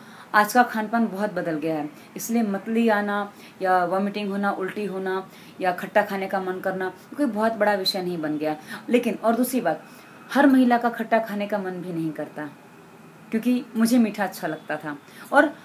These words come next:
हर महिला की अलग-अलग उस समय मांग हो जाती है, तो उसमें हम ये नहीं कह सकते कि भाई यही होगा कि वही होगा। ये तो सबकी अपनी प्रकृति पर और कुछ सोच पर निर्भर करता है और कुछ बदलावों पर निर्भर करता है। सोच भी शायद नहीं होती, उसमें बदलाव होते हैं,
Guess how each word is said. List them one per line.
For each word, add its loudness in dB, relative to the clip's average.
हर 6
महिला 6
की -4
अलग-अलग 4
उस -8
समय -4
मांग -4
हो -10
जाती -8
है, -6
तो 2
उसमें 4
हम 10
ये 6
नहीं 6
कह 0
सकते -6
कि -2
भाई 0
यही 0
होगा 2
कि -2
वही -6
होगा। -6
ये -4
तो 0
सबकी -2
अपनी 0
प्रकृति -6
पर -4
और -2
कुछ -6
सोच -8
पर 0
निर्भर -6
करता -8
है -6
और -2
कुछ 0
बदलावों 10
पर 6
निर्भर 0
करता -4
है। -4
सोच 0
भी 0
शायद 2
नहीं -4
होती, -8
उसमें -6
बदलाव 4
होते -8
हैं, -4